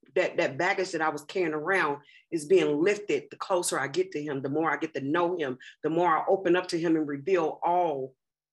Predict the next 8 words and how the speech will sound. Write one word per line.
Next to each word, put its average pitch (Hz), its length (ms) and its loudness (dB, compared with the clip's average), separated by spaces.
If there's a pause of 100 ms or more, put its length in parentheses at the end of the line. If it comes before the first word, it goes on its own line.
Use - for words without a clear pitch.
(720)
the 160 80 -10
pieces 180 400 -6
of 143 100 -4
me 135 320 -6 (280)
that 165 140 0
have 170 200 0
been 170 140 4
broken. 185 420 -2